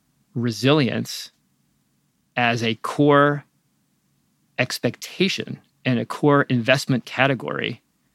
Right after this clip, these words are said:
not just reliability, right? We talk about reliability f-, a lot. The utilities and regulators know a lot about reliability, and that is part of the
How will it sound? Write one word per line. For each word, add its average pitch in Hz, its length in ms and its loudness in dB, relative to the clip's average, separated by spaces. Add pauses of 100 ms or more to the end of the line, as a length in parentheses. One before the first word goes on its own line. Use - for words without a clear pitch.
(240)
not 156 160 2
just 262 200 -2
reliability, 151 960 2
right? 135 140 4
We 160 140 4 (200)
talk 262 220 2
about 196 140 4
reliability 139 720 4
f-, - 240 -18 (240)
a 120 60 -4
lot. 120 340 0
The 139 100 -2
utilities 160 480 2
and 123 200 0
regulators 135 300 2
know 135 140 4
a - 20 2
lot 127 100 2
about 113 160 -2
reliability, 117 800 -2 (300)
and 139 100 2
that 175 120 6
is 196 140 2
part 175 300 2
of 135 80 4
the 123 260 0